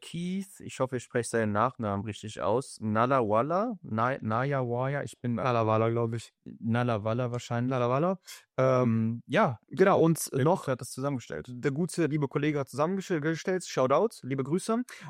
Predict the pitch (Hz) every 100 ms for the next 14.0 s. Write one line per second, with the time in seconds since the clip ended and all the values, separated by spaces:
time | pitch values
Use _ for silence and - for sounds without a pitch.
0 | - 175 196 190 151 160 - 170 156 -
1 | 123 147 139 123 131 123 127 120 - -
2 | 131 143 147 - 147 139 127 - - 131
3 | 131 143 - 139 151 160 151 156 - 165
4 | 175 247 - - 135 143 151 - 151 123
5 | 131 - _ _ _ - 131 131 151 170
6 | 220 311 - - - 147 196 262 - 160
7 | 156 294 - 160 151 202 - 196 - 185
8 | 185 170 160 139 - 170 156 135 131 147
9 | 143 139 135 - - - _ 127 117 127
10 | 147 175 156 135 147 147 - _ - 147
11 | 135 113 175 208 135 156 - 131 117 117
12 | - - - - _ _ _ _ _ _
13 | _ _ _ _ _ _ _ 120 180 -